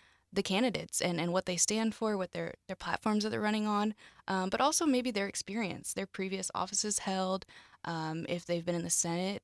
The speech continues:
uh, um, excuse me, the state legislature, uh, maybe the way that they voted on things, and,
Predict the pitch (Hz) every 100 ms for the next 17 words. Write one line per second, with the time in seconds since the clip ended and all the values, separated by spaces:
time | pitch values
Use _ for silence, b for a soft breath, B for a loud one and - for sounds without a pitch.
0 | - 175 165 165 - 180 - - 185 175
1 | 170 175 180 175 180 170 202 - 185 -
2 | 190 202 B B B - 170 170 175 170
3 | 165 165 156 160 165 180 185 185 175 170
4 | 175 175 - - 165 165